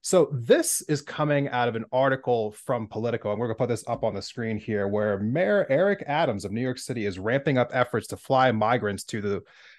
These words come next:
the destination of their choice, figuring it's cheaper than sheltering them for months on end, and simultaneously warning that those opting to stay in New York may be in for a winter of sleeping outside with shelters full.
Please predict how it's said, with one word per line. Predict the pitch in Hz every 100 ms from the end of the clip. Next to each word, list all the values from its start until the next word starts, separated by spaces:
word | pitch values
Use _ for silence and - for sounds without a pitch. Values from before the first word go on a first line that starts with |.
| _
the | -
destination | 92 220 269 254 262 247
of | 240
their | 214 220
choice, | - 226 - - - _ -
figuring | 180 180 160
it's | 143
cheaper | 208 220 226 208 202 - _ _ _
than | 127
sheltering | 120 - 202 220 175 139
them | 123 113
for | 120
months | 107 113 180 -
on | 160 143
end, | 156 156 117 -
and | 127 117
simultaneously | - 180 190 190 190 175 165 143
warning | 127 151 311 233 110 101
that | 107 113 107
those | 147 139 135 -
opting | 196 - - 104
to | 98
stay | - 107 101
in | 98
New | 95
York | 92 92 98 101 - - -
may | 117 160
be | 175 180
in | 160 160 175
for | 165 139
a | 120
winter | 104 98 190 208 214
of | 143 110
sleeping | - 123 185 254 285 254
outside | 233 226 - - 240 185 98
with | 107 110
shelters | - - 147 165 160 147 -
full. | - 170 - -